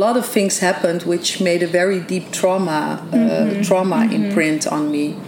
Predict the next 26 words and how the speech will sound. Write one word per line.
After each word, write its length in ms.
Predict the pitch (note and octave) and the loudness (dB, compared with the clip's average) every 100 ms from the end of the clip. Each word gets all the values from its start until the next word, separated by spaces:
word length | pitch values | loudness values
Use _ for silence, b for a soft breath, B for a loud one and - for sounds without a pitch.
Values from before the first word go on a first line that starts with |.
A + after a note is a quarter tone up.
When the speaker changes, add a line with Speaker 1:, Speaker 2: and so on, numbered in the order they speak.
| B B B - | B B B -2
Speaker 1:
And 180 | F3 E3+ | 0 2
in 100 | E3+ | 2
the 80 | E3+ F#3+ | 2 2
same 140 | F#3 | 2
time, 240 | F#3+ D#3+ D#3+ | 2 0 0
I 40 | D#3+ | -2
was 140 | D#3+ | -2
very 260 | F3 E3+ E3+ | 0 2 0
highly 340 | E3 D#3+ E3 D#3+ | 0 0 0 -2
connected, 520 | E3 E3 E3+ - D#3+ - | -2 -2 -2 -2 -2 -2
and 160 | D#3+ | -2
I 60 | D#3+ | -2
sort 240 | - E3 | -2 -2
of 120 | D#3+ F3 | -4 -4
knew 160 | E3+ | -2
what 200 | E3 D#3+ | -2 -4
was 200 | E3 - | -4 -2
right 300 | E3+ D#3+ E3 E3+ | 0 0 0 -4
and 120 | E3 | -4
what 160 | E3 E3 | -4 -4
was 140 | E3 - | -4 -2
wrong, 360 | E3+ E3+ A3+ A3 E3 | 0 2 2 0 -2
and, 180 | E3+ | -4
and 320 | - E3 E3 D#3+ | -4 -2 -2 -2
what 140 | D#3+ - - - - - | -4 -6 -12 -10 -8 -2
I 80 | E3 | -2